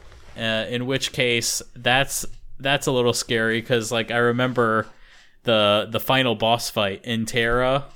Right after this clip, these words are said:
uh, you know, versus, uh, the,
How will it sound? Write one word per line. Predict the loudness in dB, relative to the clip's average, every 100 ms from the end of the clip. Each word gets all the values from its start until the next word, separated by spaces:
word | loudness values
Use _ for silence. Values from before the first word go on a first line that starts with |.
| -20 -20 -20 -20 -20 -8
uh, | -4 -2 -4 -4
you | -6
know, | -4
versus, | -2 -2 0 2 2 2 2
uh, | 2 2 0 0 -2
the, | -4 -2 -2 -2 -4 -6